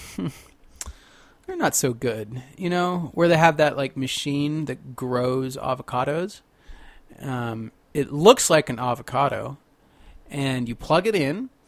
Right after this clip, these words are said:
and you, um, you, it has to be in the sun, and then what you do is you pour water on it, and you stick grass in the back of it,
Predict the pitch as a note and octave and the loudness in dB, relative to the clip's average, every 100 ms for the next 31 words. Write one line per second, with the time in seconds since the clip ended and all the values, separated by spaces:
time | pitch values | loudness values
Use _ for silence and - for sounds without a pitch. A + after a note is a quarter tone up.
0 | - - - - - _ _ _ _ _ | -14 -8 -8 -8 -14 _ _ _ _ _
1 | - - - C#3 C#3+ C#3 C3 C3 - C#3+ | -20 -12 -4 0 2 2 0 -2 -6 -6
2 | C#3 C#3 C3+ C3 C3 C3 B2+ - C3+ B2 | -2 2 2 2 2 0 -4 -6 -8 -6
3 | A#2+ A2+ G#2 A#2 - _ - _ _ _ | -6 -8 -10 -12 -16 _ -20 _ _ _
4 | _ _ - C#3+ C3+ C3 C#3+ D#3 - F3 | _ _ -12 -4 -4 -2 0 0 0 -2
5 | F3+ E3+ - D3+ C3+ F#3 F3+ _ _ _ | -2 -2 -2 -2 -2 -4 -10 _ _ _
6 | _ _ _ _ - D3 D3 D3 D3+ D3+ | _ _ _ _ -6 -4 -2 2 2 2
7 | D3 C#3 - D3 C#3+ C3+ D#3 D3+ C#3+ C#3 | 0 -4 -2 -2 -2 -6 0 2 2 0
8 | C3+ C3 C3 - E3 D3+ C#3+ C#3 C#3+ - | -4 -8 -10 -4 0 2 4 4 2 -4
9 | C3+ C3 B2+ - B2 A#2+ - D3 - - | -6 -6 -8 -8 -8 -6 -4 -4 -8 -4
10 | B2+ C3 C3+ - C#3 B2+ A#2 A2+ A#2+ C3+ | 2 2 0 -6 -10 -10 -6 -6 -6 -6
11 | B2 G3+ | -6 -6